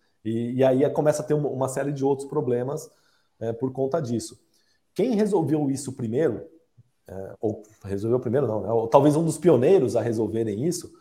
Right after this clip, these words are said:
foram os japoneses, depois da Segunda Guerra Mundial, que eles tiveram que reconstruir o país com poucos recursos, né? O país tava lá devastado, tomou as bombas atômicas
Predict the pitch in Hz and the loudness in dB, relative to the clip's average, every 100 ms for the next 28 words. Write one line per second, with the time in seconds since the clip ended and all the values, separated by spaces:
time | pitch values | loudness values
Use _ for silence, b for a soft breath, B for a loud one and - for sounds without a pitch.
0 | b - 208 196 202 170 180 202 135 135 | b 2 4 4 4 2 0 0 0 0
1 | - - _ _ _ _ 139 139 135 135 | -4 -14 _ _ _ _ -8 0 2 2
2 | 139 147 139 147 131 131 135 151 156 113 | 0 -4 -2 -2 2 0 0 0 4 4
3 | - - - b b b - 107 - 120 | 2 -8 -20 b b b -8 -6 0 0
4 | 120 - 117 135 139 131 131 117 170 196 | 0 0 -2 -2 -2 -4 -4 -2 -2 -2
5 | 175 160 254 - _ _ _ _ _ 120 | -2 -4 -6 -12 _ _ _ _ _ -8
6 | 113 143 208 147 123 113 - 220 - - | 0 2 2 0 -4 -4 -4 -6 -6 -16
7 | - _ - 196 117 101 110 120 110 110 | -20 _ -16 -14 -8 -4 -4 -2 -2 -2
8 | 110 110 117 - - 208 165 127 107 120 | -2 -2 -2 -2 0 0 -2 -4 -4 -4
9 | 110 104 113 104 131 175 190 165 160 | -2 -4 -2 -2 -2 -4 -4 -6 -10